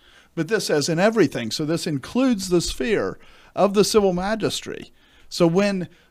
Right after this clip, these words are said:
the wife says, "This is what the commandment is, this is what the law will be," the husband can go, "No." And that is inherently confusion. You can't eliminate the confusion in that because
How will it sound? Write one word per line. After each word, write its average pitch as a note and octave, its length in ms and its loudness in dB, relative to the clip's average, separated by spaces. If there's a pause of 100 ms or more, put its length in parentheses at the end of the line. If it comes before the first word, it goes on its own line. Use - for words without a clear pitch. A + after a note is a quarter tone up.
the D#3 80 -4
wife G3 320 4
says, F3+ 580 -2 (280)
"This D#3+ 280 4
is E3+ 140 2
what D#3+ 180 2
the D#3+ 80 -2
commandment D#3+ 600 -6
is, B2+ 200 -6
this E3 200 -4
is D#3 100 -6
what D3+ 180 -2
the C#3+ 80 -6
law E3 280 -4
will A#2+ 160 -4
be," F#2 320 -8 (240)
the F3+ 120 -6
husband G3+ 380 -4
can D#3+ 140 -12
go, C#3 380 -10 (340)
"No." F#3 340 -12 (1500)
And E3+ 260 -12 (180)
that G3 180 -4
is F#3 160 -2
inherently E3+ 840 -4
confusion. B2 640 -8 (280)
You D#3+ 140 -8
can't F#3+ 340 -4
eliminate D3 600 0
the C#3+ 80 -8
confusion C3 580 -4
in F2+ 120 -12
that D2 300 -14 (340)
because D3 440 -4